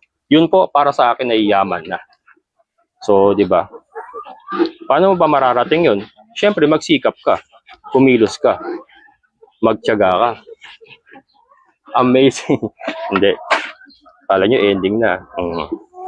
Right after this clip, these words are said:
So, yun. Good labor is hard to find, mga kabokals. Totoo po yan. Ah, ito nga sila Emon,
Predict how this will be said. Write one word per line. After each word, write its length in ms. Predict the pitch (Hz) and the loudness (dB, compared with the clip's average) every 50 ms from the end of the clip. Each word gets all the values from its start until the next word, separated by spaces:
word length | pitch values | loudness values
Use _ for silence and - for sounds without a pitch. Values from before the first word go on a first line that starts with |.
| 392 440 _ _ 453 440 453 - _ _ _ - - _ _ _ | -14 -14 _ _ -20 -20 -20 -20 _ _ _ -20 -20 _ _ _
So, 80 | - 117 | 0 2
yun. 240 | 156 202 208 190 165 | 4 4 2 2 2
Good 200 | 165 180 175 170 | 2 0 2 2
labor 320 | 180 185 180 175 185 180 | 2 2 2 4 4 2
is 120 | 180 165 - | 2 2 2
hard 160 | 190 165 165 | 0 0 0
to 80 | - 160 160 | -2 -2 0
find, 200 | 160 160 165 160 | 0 0 0 0
mga 280 | 160 156 156 147 147 | 0 0 0 0 0
kabokals. 440 | 143 143 139 135 139 143 143 143 - - - | 2 2 2 2 4 2 2 0 -2 -6 -10
Totoo 240 | 135 - 135 127 123 | -4 0 0 0 0
po 200 | - - 135 131 | 0 0 2 2
yan. 400 | 127 127 123 120 123 123 131 139 139 - - - - - 508 508 - - - - - - - - - - | 4 2 2 2 0 -2 -4 -8 -10 -14 -16 -14 -12 -10 -10 -10 -10 -12 -12 -14 -14 -14 -16 -12 -4 0
Ah, 360 | 113 113 113 113 117 113 113 | 2 2 4 4 2 2 2
ito 160 | 117 - 147 | 2 2 2
nga 80 | 143 147 | 0 0
sila 200 | - 156 135 139 | 0 0 2 2
Emon, 680 | 123 131 135 135 151 156 151 139 127 117 107 107 104 | 4 4 4 2 2 2 2 2 2 0 0 -2 -4